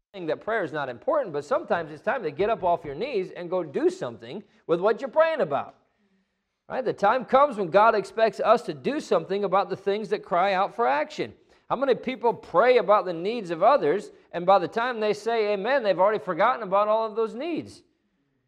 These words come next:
Maybe in the midst of praying about other people's needs, God's expecting you to answer the needs of those people who,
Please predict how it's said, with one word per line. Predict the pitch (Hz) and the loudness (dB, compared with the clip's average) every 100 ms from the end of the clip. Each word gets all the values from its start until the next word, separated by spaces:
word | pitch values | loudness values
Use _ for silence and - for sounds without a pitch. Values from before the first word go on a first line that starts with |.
| _ _ _ - | _ _ _ -4
Maybe | 170 262 294 | 0 2 2
in | 254 | 0
the | 233 | -2
midst | 220 285 285 | 0 -2 0
of | 220 | -6
praying | - 254 294 262 | 0 0 2 0
about | 226 226 226 | 0 2 4
other | 233 | 2
people's | 190 233 202 180 | 0 -4 -2 -4
needs, | 240 311 208 | -2 -4 -6
God's | 156 220 220 | 0 2 2
expecting | 202 - 247 240 226 202 | -2 -8 -6 -6 -6 -6
you | 214 330 311 | -2 0 0
to | 254 208 | 0 0
answer | 277 392 370 | 0 -2 -4
the | 262 | -4
needs | 208 180 156 | 0 0 0
of | 156 | -4
those | 156 151 | -2 -2
people | 151 160 143 151 | -2 -4 -4 -6
who, | 151 | -6